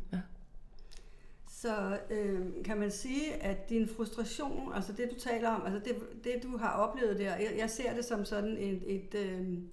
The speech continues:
Speaker 2: en deling på midten, så at sige. Altså,
Speaker 1: Ja.
Speaker 2: og den har jeg faktisk også selv oplevet. Men altså det her med, at, at livet, øh, går sin gang, kan man sige, indtil man når en vis alder.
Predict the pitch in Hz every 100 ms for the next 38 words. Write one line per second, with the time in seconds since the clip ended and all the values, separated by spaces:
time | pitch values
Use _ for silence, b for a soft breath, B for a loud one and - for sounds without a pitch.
0 | b b b b b b b - - -
1 | 226 196 233 233 254 240 208 214 240 226
2 | 180 180 196 185 - - 202 190 165 -
3 | 247 240 233 214 202 202 202 208 196 190
4 | 202 196 208 196 196 247 277 233 226 233
5 | 214 202 196 196 262 262 277 294 285 b
6 | b b b b b - - 202 208 196
7 | 185 185 180 180 180 180 - - - -
8 | - - - - 233 240 196 214 - 240
9 | - 240 214 226 226 - - 220 208 214
10 | 202 202 202 - 190 277 285